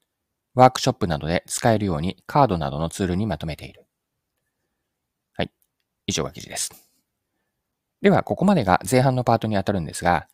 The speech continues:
一度ここまでの前半の内容をまとめておきましょう。パナソニックでは、フラックスという組織が顧客視点が入った商品やサービスにするために、独自のインサイトリサーチ手法を開発し、実践しています。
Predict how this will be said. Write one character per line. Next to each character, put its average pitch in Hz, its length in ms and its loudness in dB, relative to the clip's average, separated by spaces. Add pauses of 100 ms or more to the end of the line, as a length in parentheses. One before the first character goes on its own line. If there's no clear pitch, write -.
一 165 200 -2
度 175 120 0
こ - 120 -12
こ 180 100 -2
ま 185 80 4
で 135 80 0
の 76 160 -2 (100)
前 127 120 2
半 143 180 -2
の 139 80 -2
内 127 180 2
容 120 140 2
を - 60 -2
ま 87 120 -4
と 110 100 -6
め 110 100 0
て 90 80 -4
お 85 60 -4
き - 100 -12
ま 71 80 -8
し - 80 -10
ょ - 100 -10
う。 - 100 -20 (1160)
パ 160 100 6
ナ 160 60 4
ソ 180 100 2
ニ 143 100 0
ッ - 20 -20
ク 85 100 -4
で 71 80 -2
は、 80 260 2
フ 123 80 -2
ラ 131 80 4
ッ - 40 -2
ク - 120 -4
ス - 140 -6
と - 160 -4
い 78 60 -2
う 80 40 -6
組 90 120 -4
織 - 200 -6
が 76 220 2
顧 117 100 -14
客 131 220 2
視 - 80 -4
点 101 180 -2
が 73 60 -4
入 78 140 -4
っ - 20 -14
た - 180 -8
商 98 200 -2
品 87 120 -8
や 67 100 -8
サ 90 140 0
ー 85 60 4
ビ 76 80 -6
ス - 160 -10
に 69 100 -12
す - 80 -8
る 80 100 -4
た 73 120 -8
め 67 100 -10
に、 82 180 -4 (220)
独 - 160 -2
自 131 140 2
の 127 120 0
イ 120 60 -4
ン 123 60 -2
サ 123 100 2
イ 117 80 2
ト 110 80 0
リ 107 80 0
サ 101 160 -2
ー 101 60 2
チ 92 120 -6
手 107 140 -4
法 - 160 -8
を - 40 -12
開 82 140 -6
発 82 200 -8
し、 - 280 -4
実 85 300 -6
践 73 60 -6
し - 80 -6
て - 80 -14
い - 40 -18
ま - 80 -18
す。 - 160 -4